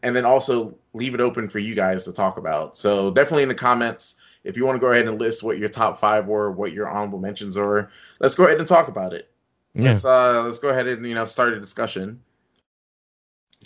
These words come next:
Speaker 2: Let's do that. Yeah, let's,
Speaker 1: Yeah.
Speaker 2: uh, interact. Let's, let's get interactive. Um, we're always open for all that stuff. Before, like Chris said, you know,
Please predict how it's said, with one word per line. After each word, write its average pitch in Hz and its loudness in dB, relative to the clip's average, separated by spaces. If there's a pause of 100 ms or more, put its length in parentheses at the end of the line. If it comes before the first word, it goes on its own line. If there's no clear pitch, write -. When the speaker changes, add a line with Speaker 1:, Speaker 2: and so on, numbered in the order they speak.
(520)
Speaker 2:
Let's 127 2
do 151 6
that. 175 6
Yeah, 156 4
let's, 110 -4
Speaker 1:
Yeah. 160 6
Speaker 2:
uh, 143 4
interact. 143 -2
Let's, 120 -4
let's 120 -6
get 139 -4
interactive. 127 2
Um, 110 0
we're 120 4
always 113 4
open 117 0
for 107 0
all 101 4
that 80 0
stuff. 123 0
Before, 113 0
like 101 2
Chris 104 -2
said, 113 2
you 107 -2
know, 101 0